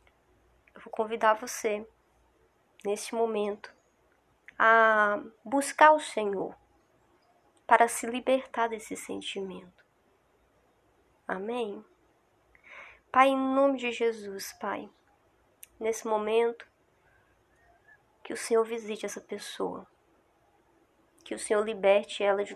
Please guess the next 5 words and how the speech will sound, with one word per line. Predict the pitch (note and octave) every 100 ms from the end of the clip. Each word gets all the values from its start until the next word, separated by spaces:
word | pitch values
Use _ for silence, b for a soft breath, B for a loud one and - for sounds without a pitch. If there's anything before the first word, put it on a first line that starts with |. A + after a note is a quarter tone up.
| -
todo | - A#3 B3
sentimento | - A3+ A3+ G#3+ G3+ G3+
de | G3 G3
frustração. | - G3 - G3+ G3 - - F3 F#3 _ _ _ _ _ _ _ _ _ _ _ _ _ _ _ _ _ _ _ B B B _ -
Pai, | A3+ A#3+ A#3 A3+ -